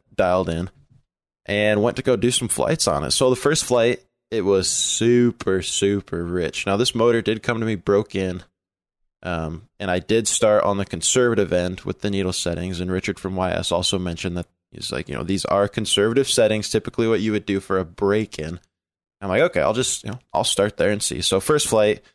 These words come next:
it wouldn't even really get up to the idle up speed. It just kinda surged a little bit, and um, was just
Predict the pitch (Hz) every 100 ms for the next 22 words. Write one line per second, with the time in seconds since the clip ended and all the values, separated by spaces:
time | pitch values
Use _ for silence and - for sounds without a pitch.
0 | _ _ 117 127 120 113 101 98 95 90
1 | 92 90 - 92 - 87 87 76 64 -
2 | - 65 76 - 85 90 - 87 85 82
3 | - _ _ _ _ _ - - 104 95
4 | - 90 90 87 87 87 - - 82 82
5 | - _ _ _ _ _ _ _ _ 73
6 | 90 71 - 101 82 92 95 -